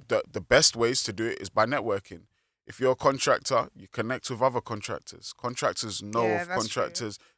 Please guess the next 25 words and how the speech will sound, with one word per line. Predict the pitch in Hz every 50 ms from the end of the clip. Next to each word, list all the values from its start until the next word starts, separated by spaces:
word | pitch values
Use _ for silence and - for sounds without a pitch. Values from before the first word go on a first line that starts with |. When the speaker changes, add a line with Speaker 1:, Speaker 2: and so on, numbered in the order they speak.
| _ -
Speaker 1:
They | 98
know | 95 101 110 113 113 113
of | 107 101 98
work. | 107 113 123 117 - -
They | 101
know. | 101 113 113 101
So | - - - 110 104 95
that's | 107 127 143 - -
why, | 123 123 123 120 117 110 101 -
like, | - 101 98 82 - - - -
things | - - 131 127 127 113 -
just | - 120 110 -
worked | 110 113 120 117 98 71 - - - _ _ _ _ _
a | 101 107
lot | 110 123 - -
more | 110 107 107
seamlessly. | - - - 117 113 110 107 101 - - 98 101 110 123 - _ _ _ _ _ _ _ _ _ _ _ -
Um, | - 101 98 101 101 92
there | 101 104
were | 110 120 127 120 110
some | - 120 107 107
times | - 117 101 101 95 101
where | 98 98 95 90
things | - - 110 101 98 92
didn't | 104 92 87 60 -